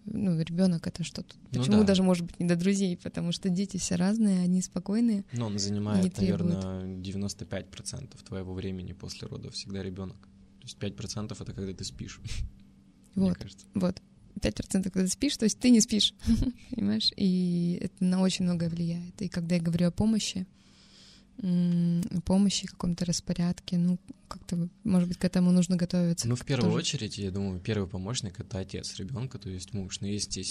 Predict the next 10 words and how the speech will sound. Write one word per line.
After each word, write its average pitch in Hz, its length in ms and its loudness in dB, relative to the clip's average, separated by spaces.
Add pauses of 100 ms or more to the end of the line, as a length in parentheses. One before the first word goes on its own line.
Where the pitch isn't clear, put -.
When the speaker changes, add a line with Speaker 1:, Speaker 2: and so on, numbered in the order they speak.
Speaker 2:
ситуации, 175 440 2
Speaker 1:
да. 185 160 6
Speaker 2:
когда 185 540 -2 (220)
матери-одиночки, 101 920 -6
они 98 260 -4
рождают, 98 580 -6 (100)
ро-, 98 260 -6 (180)
рожают 95 440 -6
сами 117 400 -4
одни. 92 400 -8